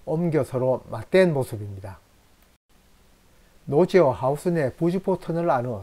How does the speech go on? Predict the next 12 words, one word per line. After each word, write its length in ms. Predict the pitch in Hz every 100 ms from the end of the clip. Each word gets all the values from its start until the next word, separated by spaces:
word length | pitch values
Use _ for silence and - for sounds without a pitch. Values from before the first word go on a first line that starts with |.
| -
최저 400 | - 165 170 185
온도 320 | 156 180 180
차는 440 | - 165 101 98 117 _ - - -
평균 420 | - 139 143 165
사, 220 | 151 - 160
오 100 | 180
도 140 | 180
차이였습니다. 760 | 170 160 135 - 113 101 98 - - _ _ _ - _ -
작년에 420 | 151 175 226 190
이 220 | 151 180
자란 320 | 139 147 214
비교를 520 | 156 143 143 107 104